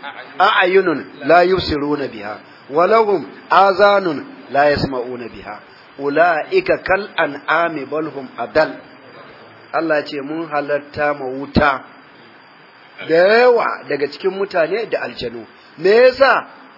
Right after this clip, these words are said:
Suna da zuciya, zuciya nan ba ta fahimtar gaskiya. Suna da idanu,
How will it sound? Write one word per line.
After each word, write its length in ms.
Suna 320
da 140
zuciya, 560
zuciya 240
nan 140
ba 140
ta 140
fahimtar 460
gaskiya. 400
Suna 340
da 80
idanu, 640